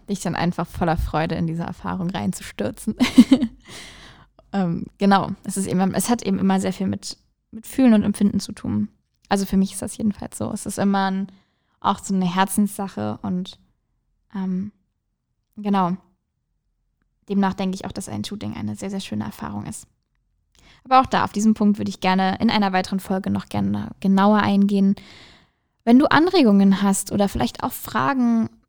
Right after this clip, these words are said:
mh, etwas, was du gerne in diesem Podcast hören würdest, dann schreib mir super gerne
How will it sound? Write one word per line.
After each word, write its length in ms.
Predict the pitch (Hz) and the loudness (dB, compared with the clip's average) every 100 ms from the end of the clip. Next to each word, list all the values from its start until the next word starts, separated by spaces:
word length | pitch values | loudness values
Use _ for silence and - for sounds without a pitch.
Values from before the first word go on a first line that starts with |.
| _ | _
mh, 360 | 208 214 220 214 | -12 -10 -6 -4
etwas, 220 | 240 240 | 0 0
was 120 | 226 | 0
du 100 | 220 | -2
gerne 240 | 220 247 | 4 6
in 20 | 233 | 8
diesem 220 | 220 214 | 6 4
Podcast 480 | 220 - 208 - - | 2 -2 -6 -4 2
hören 220 | 220 214 | 4 4
würdest, 340 | 202 196 - | 2 -2 -2
dann 160 | 220 202 | -2 0
schreib 420 | - 208 214 214 | 0 0 0 0
mir 160 | 202 202 | 0 0
super 340 | 220 - 214 | -2 -2 -2
gerne 460 | 202 180 180 185 | 0 0 2 2